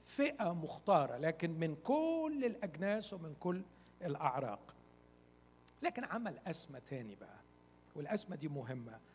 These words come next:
عمل أسمة النور والظلمة. مش اليهود والأمم، لكن النور والظلمة. ويقول لهم هذه الكلمات:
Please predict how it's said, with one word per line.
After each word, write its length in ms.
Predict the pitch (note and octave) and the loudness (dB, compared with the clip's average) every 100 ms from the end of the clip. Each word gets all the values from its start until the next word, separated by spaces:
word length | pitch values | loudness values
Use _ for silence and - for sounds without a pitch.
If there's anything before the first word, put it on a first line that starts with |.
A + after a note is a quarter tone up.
| - | -8
عمل 280 | D#3+ B3 B3 | 0 0 0
أسمة 360 | G#3+ G#3 F#3 E3 D#3 | -2 -4 -6 -6 -6
النور 560 | D3 D3+ E3+ D#3+ - - - - | -4 -2 -2 -2 -4 -10 -20 -18
والظلمة. 500 | C3 G#2+ G#2+ - - - - - - - - - - - - - | -16 -16 -16 -18 -20 -20 -20 -20 -20 -20 -20 -20 -20 -20 -12 -6
مش 160 | B3+ | -2
اليهود 460 | C#4+ A#3+ F3 E3 F#3+ | 0 0 2 2 2
والأمم، 520 | F3+ E3 F3 B2+ G#2+ A2 - - - - - | 0 -2 -4 -4 -6 -12 -20 -20 -20 -16 -10
لكن 280 | D3 C#3+ | -6 -2
النور 460 | C3+ C#3+ C#3+ C#3 - - - - - - - - - | 2 6 6 6 2 -10 -18 -20 -20 -20 -20 -18 -10
والظلمة. 520 | A#2+ - - F#2+ - - - - - - - - - - - - - | -10 -10 -16 -16 -20 -20 -20 -20 -20 -20 -20 -20 -20 -20 -20 -18 -2
ويقول 300 | D#3 D3 D#3 | 0 4 6
لهم 400 | F#3 C#3 C#3+ D3+ - - - - - - - - | 6 4 2 -4 -14 -20 -20 -20 -20 -20 -20 2
هذه 280 | F#3 G3+ F#3 | 6 6 4
الكلمات: 540 | D3+ D3+ C3+ C3 B2+ | 0 0 -2 -2 -6